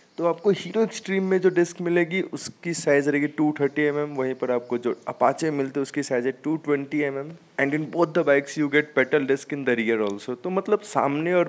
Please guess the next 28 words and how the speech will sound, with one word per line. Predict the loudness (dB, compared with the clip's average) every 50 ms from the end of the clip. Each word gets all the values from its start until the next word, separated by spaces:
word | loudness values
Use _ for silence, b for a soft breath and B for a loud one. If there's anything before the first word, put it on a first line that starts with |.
| -2 -6
पीछे | -8 -6 -2 -2 -2
दोनों | 0 0 0 0 0 0
में | 0 2
आपको | 2 2 2 2 0 -2
पेडल | 2 0 0 2 2 0 0
डिस्क | 0 -2 -4 -4 -6
मिलता | -6 -6 -4 -2 -2 -2
है, | 0 -2 -6 -8 b b b b b b
साइज | b -4 0 2 4 4 4 2
भी | 2 2
almost | 2 4 4 2 2 0 -2 -4 -4 -6
सेम | -2 0 0 2 2 0
है | 0
दोनों | 0 0 0 0 0 -2 -2
का | 0 0 0 0 -2 -6 -12 -20 -20 _ _ 0
और | 2 2 2
सिंगल | 2 0 -2 2 2 2 2
चैनल | 0 -2 -2 -2 0 0
एबीएस | -2 -2 -2 -2 -2 -2 -4 -6
है, | -10 -8
तो | -4 -2
यहाँ | 0 2 2 2
पे | 2 2
कोई | 2 6 6 6
भी | 6 6
डिफरेंस | 4 2 0 0 0 -2 -2 -4 -6
नहीं | -8 -6 -6 -6 -6
है। | -8 -8